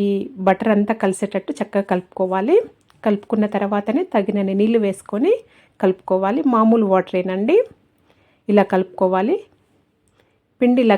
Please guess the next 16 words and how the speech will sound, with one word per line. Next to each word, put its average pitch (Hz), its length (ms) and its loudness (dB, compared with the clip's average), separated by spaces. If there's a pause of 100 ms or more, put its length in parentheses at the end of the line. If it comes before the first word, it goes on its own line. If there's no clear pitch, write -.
కలిపెట్టుకున్న 202 580 0
తర్వాత 196 420 -2 (1120)
ఇప్పుడు 202 240 -4
మనము 190 300 -2 (220)
మురుకుల 226 300 0
బిళ్ళ 196 200 2 (100)
తీసుకోవాలండి. 185 680 -2 (2500)
ఈ 220 40 0
మురుకుల 226 400 4
బిళ్ళ 240 160 0
తీసుకొని 220 480 -2
మురుకుల 226 320 2
గొట్టంలో 202 400 0
ఫిక్స్ 196 280 -4
చేసుకున్న 196 360 -6
తర్వాత, 190 400 -8